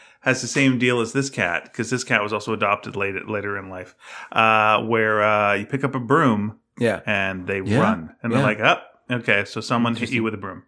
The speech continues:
Speaker 2: Mm-hmm.
Speaker 1: All right,
Speaker 2: Mm-hmm.
Speaker 1: that's, that's bad, and I'm sorry, I'm sorry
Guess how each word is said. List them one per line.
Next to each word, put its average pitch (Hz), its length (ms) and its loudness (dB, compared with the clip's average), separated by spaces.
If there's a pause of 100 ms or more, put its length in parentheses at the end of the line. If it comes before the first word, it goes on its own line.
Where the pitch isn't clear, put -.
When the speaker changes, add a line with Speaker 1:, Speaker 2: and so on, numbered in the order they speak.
Speaker 2:
Mm-hmm. 107 340 -2
Speaker 1:
All 98 80 0
right, 85 140 -2
Speaker 2:
Mm-hmm. 98 80 -6
Speaker 1:
that's, 104 360 -2
that's 98 400 -4
bad, 87 560 -8
and 87 140 -10
I'm 90 120 -12
sorry, 95 420 -4
I'm 104 120 -12
sorry 98 280 -4